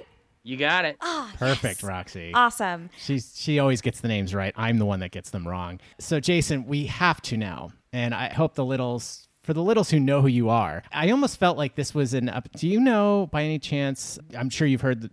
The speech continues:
Speaker 3: Robert Berg's name thrown out there a bunch of times?
Speaker 1: Yeah.
Speaker 3: Okay. And his wife, Jamie, when we started the podcast, <laughs> I was interviewing her. Okay. Now, I just reached out to this person named Jamie, you know, and, and I was like, "Can you,"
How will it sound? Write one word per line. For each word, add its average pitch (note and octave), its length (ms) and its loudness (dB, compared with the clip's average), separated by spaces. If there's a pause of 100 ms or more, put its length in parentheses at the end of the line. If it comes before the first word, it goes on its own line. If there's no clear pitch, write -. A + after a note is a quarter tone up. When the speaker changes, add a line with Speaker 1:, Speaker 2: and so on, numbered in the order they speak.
Speaker 3:
Robert A#2+ 320 2
Berg's A#2+ 300 -2
name B2 220 2
thrown A#2+ 220 0
out A#2 120 -2
there B2+ 140 0
a A#2+ 40 -2
bunch A#2+ 160 -2
of - 40 -18
times? A#2+ 520 -4
Speaker 1:
Yeah. G3 380 -2 (140)
Speaker 3:
Okay. B2+ 260 0 (400)
And B2 220 -2
his C#3+ 160 2
wife, D#3 200 0
Jamie, G#2+ 500 -4 (200)
when C#3 140 0
we F3+ 120 4
started G#3+ 360 2
the E3 80 0
podcast, C#3 960 0
<laughs> - 400 -20
I D3 160 0
was D3 180 4
interviewing E3+ 520 4
her. A#2+ 440 -2 (280)
Okay. A#2 300 -4
Now, B2 220 0
I C3 140 -2
just C#3+ 200 -4
reached D#3 240 -2
out D3 220 0
to D3 120 -2
this C3 220 -6
person C#3+ 540 -6
named C#3 320 -8
Jamie, E3 480 0
you C#3+ 80 -2
know, C#3+ 220 -2
and, C3 260 -2
and A#2+ 180 -4
I B2+ 40 -6
was B2+ 140 -6
like, C3+ 140 -4
"Can C#3 180 -2
you," C3+ 140 -2